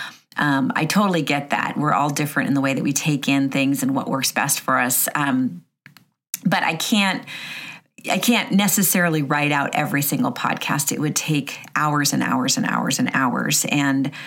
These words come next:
uh, I could hire a transcript company,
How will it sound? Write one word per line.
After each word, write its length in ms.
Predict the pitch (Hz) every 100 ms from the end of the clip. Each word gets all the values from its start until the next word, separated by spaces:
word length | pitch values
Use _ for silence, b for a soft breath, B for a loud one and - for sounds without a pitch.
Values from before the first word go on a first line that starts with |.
| B B B - 143
uh, 260 | 139 64
I 80 | -
could 160 | 160 156
hire 320 | 160 170 170
a 40 |
transcript 600 | 180 190 165 160 - -
company, 720 | - 160 147 143 139 143 147